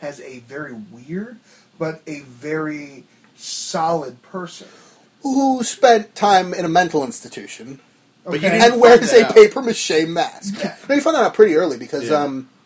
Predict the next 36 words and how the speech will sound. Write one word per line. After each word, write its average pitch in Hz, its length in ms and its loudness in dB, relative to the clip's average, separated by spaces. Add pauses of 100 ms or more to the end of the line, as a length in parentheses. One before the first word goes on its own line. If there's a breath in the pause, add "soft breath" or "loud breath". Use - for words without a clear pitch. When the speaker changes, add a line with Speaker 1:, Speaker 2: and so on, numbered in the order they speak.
(180)
Speaker 2:
Scoot - 280 -8
McNairy, 147 520 -4
another 139 240 -4
big 117 180 -12
actor 104 200 -10
Speaker 1:
Yeah. 117 160 -10
Speaker 2:
in 117 100 -16
this, 117 240 -14
who 127 140 -18
played, 123 300 -14
what 226 140 -18
was 240 120 -16
the - 120 -20
name 185 100 -16
of 170 80 -20
his 185 100 -14
character? 117 420 -16 (440 soft breath)
We, 165 120 -6
we 175 140 -4
watched 214 220 4
this, 165 160 -8
like, 135 140 -6
two 143 100 -10
weeks 127 200 -12
ago. 104 240 -16
Speaker 3:
French 90 300 -18
guy? 92 60 -20 (560)
Speaker 2:
No, 214 160 2
no, 214 140 4
no, 190 80 -4
no. 143 80 -6
Scoot 202 180 -6
Speaker 1:
No. 160 80 -6
Speaker 2:
McNairy 170 260 -2
was 151 220 0
the, 135 240 -10